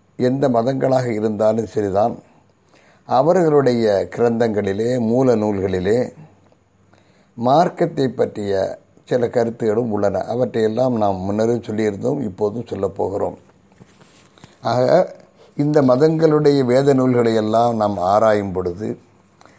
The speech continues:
ஆதி மார்க்கம், அதாவது இயற்கையான மார்க்கம் எது என ஆராயும் பொழுது, அது இஸ்லாம் தான் என்று விடை கிடைக்கிறது.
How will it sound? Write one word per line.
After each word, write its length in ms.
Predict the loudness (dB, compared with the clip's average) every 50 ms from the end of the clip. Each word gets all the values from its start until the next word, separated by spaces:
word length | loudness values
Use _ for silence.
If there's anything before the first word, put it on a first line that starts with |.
| _ _ _ _ _
ஆதி 500 | 0 2 2 4 4 2 2 2 2 2
மார்க்கம், 800 | 2 2 2 2 0 -2 -8 _ -2 0 0 0 0 -4 -6 -10 -16 _ _ _ _ _ _ _ _ _ _ _ _
அதாவது 520 | -2 0 2 2 2 0 -2 -4 -4 -2
இயற்கையான 680 | -2 -2 -2 -4 -8 -6 -2 0 2 2 2 2 0
மார்க்கம் 540 | 0 0 -2 -2 -2 -4 -4 -4 -4 -4 -4
எது 420 | -4 -4 -2 0 0 -2 -2 -4 -8 -18 _ _ _ _ _ _ _ _ _
என 220 | -4 -2 -2 0 -2
ஆராயும் 640 | -2 -2 -2 0 2 2 4 2 2 2 -2 -4
பொழுது, 540 | -6 -6 -6 -6 -4 -2 -2 -2 -2 -4 -8 -14 -20 _ _ _ _ _ _ _ _ _ _ _ _ _ _ _ _ _ _ _ _ _ _
அது 260 | -4 -4 -2 -2 -4
இஸ்லாம் 500 | -6 -6 -4 -2 0 2 4 4 2 2
தான் 300 | 2 2 2 2 2 -2 -6 -8
என்று 260 | -6 -6 -2 -2 -2
விடை 200 | 0 2 0 0
கிடைக்கிறது. 680 | 2 0 -2 -4 -4 -6 -6 -6 -6 -6 -6 -8 -8